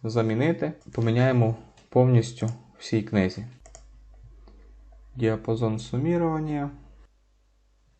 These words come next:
Так, це видаляємо. Йдемо в оборотку. Т Б All сума.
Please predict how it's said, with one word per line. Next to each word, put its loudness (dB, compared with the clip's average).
Так, -16
це -6
видаляємо. 0
Йдемо -2
в 2
оборотку. -2
Т -2
Б 4
All 0
сума. -2